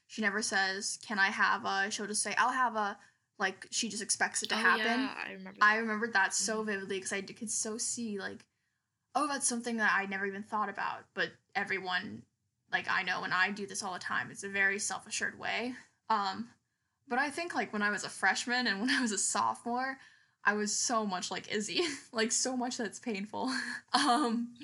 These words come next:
Speaker 2: I definitely see that.
Speaker 1: <laughs> Yeah, 'cause
Speaker 2: I mean, the
Speaker 1: <laughs>
Speaker 2: age lines up, too.
Speaker 1: Yeah.
Speaker 2: She was a freshman in the book.
Speaker 1: Yeah, and I think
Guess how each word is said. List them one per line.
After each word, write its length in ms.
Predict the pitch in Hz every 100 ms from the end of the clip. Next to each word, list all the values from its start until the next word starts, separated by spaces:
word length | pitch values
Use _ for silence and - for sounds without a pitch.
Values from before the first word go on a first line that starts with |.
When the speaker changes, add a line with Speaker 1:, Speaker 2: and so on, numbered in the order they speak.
| - -
Speaker 2:
I 140 | 190 202
definitely 440 | 175 165 165 175
see 200 | - 165
that. 240 | 165 175 -
Speaker 1:
<laughs> 1080 | 392 - 453 - 440 392 381 - - - 277
Yeah, 220 | 302 330
'cause 100 | -
Speaker 2:
I 40 | 311
mean, 200 | 330 294
the 160 | 247 262
Speaker 1:
<laughs> 60 |
Speaker 2:
age 340 | 294 277 - 180
lines 280 | 170 165 165
up, 180 | 151 -
too. 460 | 208 180 - 190 _ - _ -
Speaker 1:
Yeah. 480 | 202 - - -
Speaker 2:
She 220 | - - 202
was 120 | 175
a 60 |
freshman 400 | 170 170 - 170
in 60 | 165
the 60 | 156
book. 260 | - 220 _ _ 233
Speaker 1:
Yeah, 500 | 226 202 - - -
and 80 | 220
I 140 | 214 220
think 360 | 240 247 240